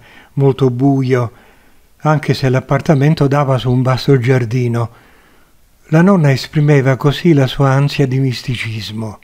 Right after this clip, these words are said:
Pregava da sola in un corridoio vuoto che separava due stanze minuscole e quasi prive di arredo.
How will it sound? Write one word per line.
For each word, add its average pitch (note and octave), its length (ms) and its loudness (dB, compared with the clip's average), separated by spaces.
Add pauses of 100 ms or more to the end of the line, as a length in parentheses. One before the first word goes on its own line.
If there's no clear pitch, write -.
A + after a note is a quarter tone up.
(540)
Pregava C#3+ 600 0
da C3+ 300 -2
sola E3+ 600 2 (380)
in C#3+ 140 2
un C#3+ 140 4
corridoio C3 800 0
vuoto D#3+ 720 0 (240)
che D3 120 0
separava C#3+ 600 -2
due C3 160 -2
stanze C3 480 -2
minuscole D3 760 2 (300)
e C#3 140 0
quasi C#3+ 400 -2
prive C#3+ 440 2
di C3 140 -2
arredo. A2+ 680 -4